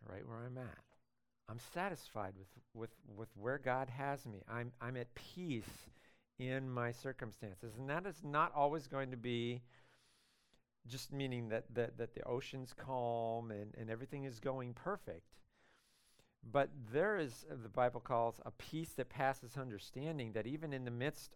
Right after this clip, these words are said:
of storms of life, pain and problems, that we can go through those things in ways that other people don't have the ability to go through. Why? Because we have a God who goes with us.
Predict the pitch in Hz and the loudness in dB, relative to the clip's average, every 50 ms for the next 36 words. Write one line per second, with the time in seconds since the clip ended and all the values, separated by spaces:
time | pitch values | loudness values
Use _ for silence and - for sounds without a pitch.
0 | - - 123 120 120 117 107 - - - - - - - - 147 135 135 139 139 | 0 4 6 6 6 4 2 -4 -12 -12 -12 -12 -10 -6 -4 -2 0 0 0 -2
1 | 143 135 123 127 104 104 101 110 113 113 117 127 120 - - - - - - - | -2 -2 -2 -4 -4 0 4 6 6 8 8 6 2 0 -8 -20 -20 -20 -20 -20
2 | - _ - - 139 139 143 143 131 117 - - - 143 147 156 147 127 120 113 | -20 _ -6 -2 0 0 2 2 0 -2 -2 0 4 8 8 8 8 6 4 -2
3 | 110 - - - 120 120 123 - 143 - - 135 127 117 - - - - - - | -2 -6 -6 -6 -6 -4 -4 -6 -6 -4 -4 -4 -4 -4 -8 -10 -20 -20 -20 -20
4 | - _ _ _ - 131 110 98 151 147 139 120 - - - - - - - 110 | -20 _ _ _ -16 -8 2 6 8 8 8 6 2 -4 -16 -18 -16 -12 -10 -4
5 | 107 143 196 233 220 160 120 101 90 90 90 - - - - 113 110 107 110 110 | 0 2 2 2 2 2 2 2 2 0 -4 -8 -12 -8 -6 -4 -2 -2 -2 -4
6 | 107 113 123 117 - - - - - - - - - _ - - 113 117 117 123 | -4 -4 -4 -6 -8 -10 -18 -20 -20 -20 -20 -20 -20 _ -10 -8 -6 -2 2 4
7 | 123 123 123 117 113 113 110 120 120 113 117 107 - - 120 117 - 110 101 90 | 4 4 4 2 -2 0 2 2 4 2 2 -2 -4 -6 -8 -8 -6 -8 -8 -6
8 | 107 107 107 110 113 113 117 107 104 101 110 104 101 98 98 98 95 98 95 92 | -6 -6 -6 -6 -8 -8 -6 -6 -6 -6 -6 -8 -8 -6 -6 -6 -6 -6 -8 -8
9 | 92 92 98 92 - 123 139 156 - - 113 101 98 98 95 117 123 131 110 117 | -10 -10 -8 -4 -2 0 0 -2 -4 -6 -8 -8 -4 2 4 6 6 6 4 0
10 | 104 - 113 107 101 101 101 107 107 101 101 87 85 98 92 92 90 95 95 - | -8 -8 -8 -8 -8 -8 -8 -8 -8 -8 -8 -8 -4 -4 -4 -4 -4 -6 -10 -10
11 | 92 92 92 90 - - 92 107 - - 85 78 - | -10 -10 -10 -12 -12 -10 -10 -10 -10 -10 -14 -14 -14